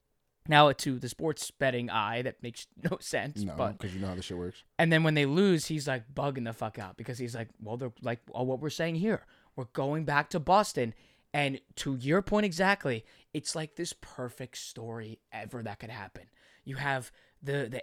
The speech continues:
Speaker 1: eight seed that is just leading three oh, has had an unbelievable performance in these playoffs.
Speaker 2: Unbelievable. <laughs>
Speaker 1: And then you have the
Speaker 2: Unbelievable.
Speaker 1: favorite that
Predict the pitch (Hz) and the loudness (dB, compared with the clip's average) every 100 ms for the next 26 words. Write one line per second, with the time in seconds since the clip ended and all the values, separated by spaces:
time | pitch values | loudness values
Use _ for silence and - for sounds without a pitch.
0 | - 170 190 - 196 190 180 - - - | -2 -2 -2 -4 0 2 2 -2 -6 0
1 | 156 143 - 147 - _ _ _ - - | 2 2 -2 -4 -8 _ _ _ -20 -18
2 | 113 151 185 202 190 - 190 175 185 185 | -10 2 4 6 4 2 2 4 4 4
3 | 156 156 175 160 156 185 202 180 165 165 | 2 2 2 2 4 2 2 2 4 4
4 | 175 175 170 151 - 147 165 165 147 139 | 4 4 2 2 2 4 4 2 0 10
5 | 175 156 151 165 117 104 87 - - 214 | 12 12 12 8 6 2 2 2 8 12
6 | 196 156 180 208 196 196 170 170 - 196 | 12 10 6 6 6 6 6 4 4 6
7 | 202 185 156 151 156 | 6 6 4 4 2